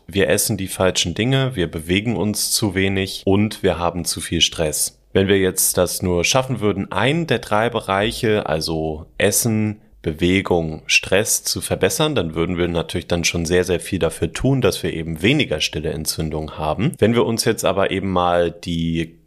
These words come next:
Ernährung insbesondere anschauen, dann können wir ja festhalten, dass es heute im Vergleich zu den letzten Jahrtausenden deutlich mehr ungesunde Lebensmittel gibt. Wir haben jetzt die globalisierte Welt, das bedeutet, wir können im Grunde jeden Tag auf jedes Lebensmittel der ganzen Welt zugreifen.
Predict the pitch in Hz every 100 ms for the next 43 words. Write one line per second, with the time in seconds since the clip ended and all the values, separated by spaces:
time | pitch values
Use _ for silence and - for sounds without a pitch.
0 | _ - 85 87 107 139 131 123 127 127
1 | 107 110 120 104 110 101 117 - 123 120
2 | 151 208 - 95 92 110 110 101 95 -
3 | 117 - 127 120 120 98 92 92 98 -
4 | - 107 151 - 113 113 107 101 85 87
5 | 95 117 - - - - 92 90 90 85
6 | 95 - - 90 87 82 - - 107 127
7 | 135 135 135 131 127 - 101 - 117 -
8 | 101 98 101 117 107 98 104 95 87 104
9 | 95 - 82 - 73 76 - - - 92
10 | 95 110 104 - - - - 87 80 95
11 | 92 85 82 95 101 87 82 95 131 110
12 | - 85 90 95 95 82 90 - 101 107
13 | 82 90 98 101 85 - 104 117 123 -
14 | 98 98 107 - 85 82 - 98 113 -
15 | - 95 90 - 95 87 85 85 78 -
16 | 82 85 95 - 92 80 80 - - 92
17 | 95 90 - 180